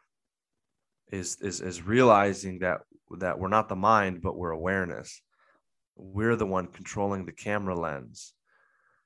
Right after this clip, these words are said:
and what it, what sees and what, what experiences, right? So in the, in a,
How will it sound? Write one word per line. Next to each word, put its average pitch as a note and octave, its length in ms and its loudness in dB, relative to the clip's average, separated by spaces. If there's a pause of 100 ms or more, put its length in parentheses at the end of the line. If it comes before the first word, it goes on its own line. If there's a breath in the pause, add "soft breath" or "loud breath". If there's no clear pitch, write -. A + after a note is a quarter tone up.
(380)
and F#2+ 160 -6
what F#2+ 180 0
it, - 100 -10
what F#2+ 280 -4
sees G2 680 -6
and F#2+ 180 -8
what, F#2 280 -4
what F#2 240 -6 (720)
experiences, G2+ 1120 -8 (880)
right? F2 300 -6 (720 soft breath)
So G2 260 -4
in F#2+ 160 -4
the, F2+ 300 -4
in F#2 140 -8
a, D#2+ 120 -8